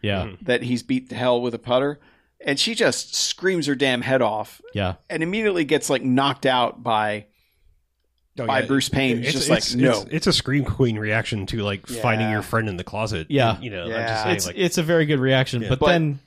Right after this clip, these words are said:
Speaker 3: it's so good because <laughs> she wakes up after from
Speaker 1: Yeah.
Speaker 3: that and sees him and does the exact same scream again.
Speaker 1: Yep.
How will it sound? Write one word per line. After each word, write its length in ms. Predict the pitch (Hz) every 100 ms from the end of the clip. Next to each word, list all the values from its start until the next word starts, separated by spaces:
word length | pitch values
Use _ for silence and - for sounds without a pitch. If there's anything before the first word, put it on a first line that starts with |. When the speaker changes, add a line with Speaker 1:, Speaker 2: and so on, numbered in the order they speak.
| _
Speaker 3:
it's 220 | - 139 143
so 240 | - 196
good 380 | 151 160 185 165
because 600 | 160 156 143 131 127 - -
<laughs> 640 | - - - _ _ -
she 280 | - - 185
wakes 360 | 160 165 165 165
up 220 | 147 - -
after 580 | 131 143 - 196 196 -
from 160 | -
Speaker 1:
Yeah. 40 | 196
Speaker 3:
that 300 | 196 202 - -
and 160 | 143
sees 320 | 127 165 165 -
him 280 | 190 190 - -
and 160 | 143 131
does 180 | 151
the 100 | 151
exact 380 | 135 120 151 -
same 160 | 160 139
scream 400 | - 147 131 123
again. 480 | 127 - 135 123 165
Speaker 1:
Yep. 200 | 127 -